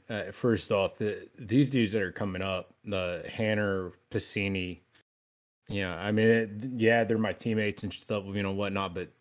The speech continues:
dude, these dudes are fast. Uh, it's sickening. Uh, th-, they're, they're not only matching these guys like Justin and, uh,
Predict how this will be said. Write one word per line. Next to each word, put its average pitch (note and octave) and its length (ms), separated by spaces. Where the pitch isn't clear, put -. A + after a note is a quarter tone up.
dude, G#2+ 220
these C3+ 240
dudes A#2 200
are D2+ 80
fast. E2 720
Uh, F2 480
it's A#2 200
sickening. F#2+ 600
Uh, F#2 420
th-, G#2 220
they're, A#2+ 460
they're B2 160
not D3+ 180
only A2 200
matching G#2 600
these F#2+ 220
guys G#2 360
like F#2+ 300
Justin G2+ 720
and, F#2 200
uh, F2+ 280